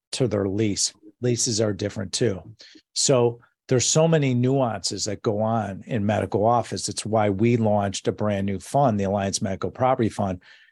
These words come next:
because it allows people that are interested and wanna get in the space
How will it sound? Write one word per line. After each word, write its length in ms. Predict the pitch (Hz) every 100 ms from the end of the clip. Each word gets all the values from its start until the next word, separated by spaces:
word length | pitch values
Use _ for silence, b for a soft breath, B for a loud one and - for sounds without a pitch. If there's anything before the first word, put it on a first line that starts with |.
| b
because 260 | 131 135 127
it 40 |
allows 520 | 123 123 131 135 135
people 340 | - 139 127 120
that 120 | 110
are 120 | 104
interested 560 | - 143 143 131 - 104
and 140 | 104
wanna 280 | 104 113 120
get 180 | 110 117
in 60 | 101
the 60 |
space 500 | - - 120 104 -